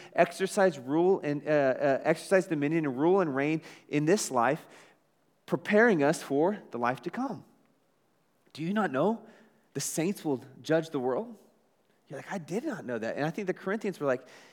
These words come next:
"Yeah, we, we, we, we skipped the whole, you know, New Testament. We didn't read those verses." And, and, and Paul's kindly reminding them, "Hey, you act like who you are. You will be,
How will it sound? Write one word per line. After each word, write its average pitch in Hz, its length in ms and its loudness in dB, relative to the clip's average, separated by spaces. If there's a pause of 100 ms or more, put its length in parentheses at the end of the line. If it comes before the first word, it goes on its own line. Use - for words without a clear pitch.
(320)
"Yeah, 202 300 -4
we, 180 140 0
we, 165 300 -6
we, 165 220 -12
we 165 100 -14
skipped - 440 -6
the 196 80 -6
whole, 175 420 0 (500)
you 180 140 -6
know, 123 260 -2 (240)
New 180 120 -4
Testament. 175 580 -4 (240)
We 190 140 0
didn't 226 220 0
read 302 200 2
those 151 200 -2
verses." - 540 -12 (960)
And, 156 180 -2
and, 151 260 -4
and 151 140 -6
Paul's 175 320 0
kindly 185 400 -2
reminding 165 480 0
them, 123 160 -4
"Hey, 160 340 2 (160)
you 170 440 -4 (100)
act 196 320 -2
like 226 160 2
who 196 180 -6
you 175 260 -2
are. 175 400 0 (360)
You 175 160 -2
will 170 320 6
be, 170 460 0